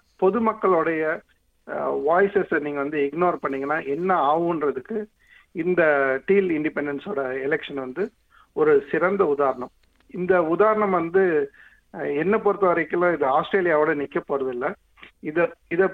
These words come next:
பேஸ் பண்ணி மிச்ச கண்ட்ரிலேயே இந்த வேவ் வந்து கண்டினியூ ஆகுன்றது என்னுடைய பயங்கர எதிர்பார்ப்பு.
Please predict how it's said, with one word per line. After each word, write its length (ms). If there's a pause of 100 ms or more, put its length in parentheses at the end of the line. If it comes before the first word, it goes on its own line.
(140)
பேஸ் 300
பண்ணி 280
மிச்ச 380
கண்ட்ரிலேயே 580
இந்த 160
வேவ் 260
வந்து 300
கண்டினியூ 360
ஆகுன்றது 480
என்னுடைய 580 (500)
பயங்கர 320
எதிர்பார்ப்பு. 640